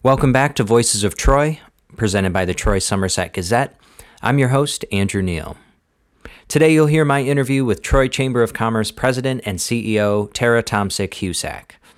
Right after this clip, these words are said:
She assumed the role in August of last year and has had previous roles at the Mosaic Youth Theater of Detroit and the American Heart Association.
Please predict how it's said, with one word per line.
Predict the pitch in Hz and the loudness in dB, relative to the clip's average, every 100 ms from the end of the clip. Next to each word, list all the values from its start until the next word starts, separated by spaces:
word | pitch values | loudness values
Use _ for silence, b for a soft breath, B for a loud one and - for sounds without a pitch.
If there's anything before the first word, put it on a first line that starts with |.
| B B B B | B B B B
She | - 139 | 0 2
assumed | 135 151 151 | 4 2 2
the | 127 | 2
role | 117 131 131 | 4 4 4
in | 117 104 | 2 0
August | 110 123 131 - | 2 0 0 -4
of | 101 | 0
last | 110 107 - | 0 0 -2
year | 131 131 131 | 0 0 0
and | 107 | -2
has | 101 | -2
had | 107 101 | -2 -2
previous | - 127 120 110 - | -2 0 0 -2 0
roles | 113 113 107 | 0 0 -2
at | - - | -6 -4
the | |
Mosaic | 98 95 104 104 98 | -4 -2 0 -2 -2
Youth | 120 120 | -4 -4
Theater | - 117 113 113 | -2 -2 0 0
of | - 92 | -2 -8
Detroit | 90 - 143 147 - B B - | -6 -2 0 -2 -6 B B -4
and | 113 | 0
the | 123 | 2
American | 113 113 107 107 | 4 2 2 0
Heart | 104 101 | 0 0
Association. | 92 92 85 - 78 80 - - - | -2 -4 -6 -8 -8 -8 -8 -12 -16